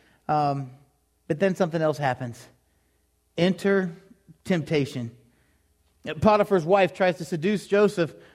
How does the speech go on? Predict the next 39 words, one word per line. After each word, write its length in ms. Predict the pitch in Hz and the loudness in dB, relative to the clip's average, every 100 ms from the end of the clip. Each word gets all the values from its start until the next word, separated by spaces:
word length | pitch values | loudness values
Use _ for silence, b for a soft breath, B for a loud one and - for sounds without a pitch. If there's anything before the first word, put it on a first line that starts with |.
| b b _ | b b _
but 140 | 165 190 | 2 4
he's 140 | 202 | 2
strong 400 | - 220 240 240 | 0 4 4 4
in 80 | 208 | 4
the 80 | 196 | 2
Lord. 240 | 180 160 | 4 4
He 100 | 165 | 2
says, 280 | 160 208 180 | 2 2 6
"No. 400 | 202 214 180 143 B B | 6 6 4 0 B B
We're 80 | 190 | 2
gonna 120 | 196 | 2
pick 220 | 190 233 | 4 4
up 120 | 240 220 | 4 2
with 120 | 202 | 2
this 140 | 196 | 0
part 200 | - 196 | 2 2
of 60 | 170 | 2
the 60 | |
story. 360 | 170 - 185 170 | -6 0 4 4
It's 100 | 151 | 2
gonna 120 | 180 | -6
skip 240 | 139 220 180 | -4 -2 2
down 180 | 196 | 2
just 160 | 185 170 | 2 0
a 20 | |
little 160 | 196 202 | 2 4
bit." 360 | 180 180 - - _ b b b - | 4 2 0 -20 _ b b b 2
And, 200 | 180 170 | 4 6
uh, 300 | 165 160 160 - | 4 4 0 -10
the 80 | 170 | 2
Bible 240 | 180 190 | 4 4
says, 180 | 180 185 | 2 0
"Now 160 | 180 175 | 2 0
Joseph 400 | 156 233 226 220 | 4 4 4 0
was 160 | 185 | -4
well 240 | 156 214 247 | 2 4 6
built 280 | 202 226 226 | 4 4 2
and 140 | 185 | -6
handsome. 560 | 170 214 214 - 156 | -2 -2 -2 -4 -6